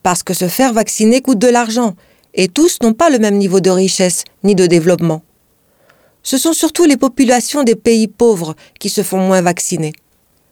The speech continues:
Selon l'Organisation mondiale de la santé, dix-neuf millions de bébés ne sont pas vaccinés contre le tétanos,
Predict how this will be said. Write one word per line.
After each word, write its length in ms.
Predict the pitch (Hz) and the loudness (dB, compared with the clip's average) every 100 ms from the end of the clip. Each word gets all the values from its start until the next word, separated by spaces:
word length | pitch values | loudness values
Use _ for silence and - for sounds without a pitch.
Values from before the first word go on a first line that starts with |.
| _ _ _ _ | _ _ _ _
Selon 340 | - 311 330 370 | -4 0 2 2
l'Organisation 760 | 302 226 240 233 226 226 269 | 2 2 2 2 0 -2 0
mondiale 480 | 240 214 190 226 220 | 2 2 2 2 2
de 80 | 196 | 0
la 140 | 165 | 0
santé, 460 | 165 226 226 285 285 _ _ _ _ | 0 0 0 -2 -4 _ _ _ _
dix-neuf 540 | 208 247 320 320 339 320 | -4 0 0 2 0 0
millions 340 | 269 254 285 | 0 2 2
de 120 | 226 | 2
bébés 420 | 196 214 196 247 294 _ _ - | 2 2 2 0 -2 _ _ -4
ne 120 | 226 | -2
sont 180 | 226 277 | 0 0
pas 160 | 330 302 | 0 0
vaccinés 460 | 262 - 254 262 | 0 -2 -2 -2
contre 320 | 269 233 - | 0 -2 0
le 120 | 202 196 | 0 2
tétanos, 640 | 294 294 214 196 226 - | 0 0 0 2 0 -2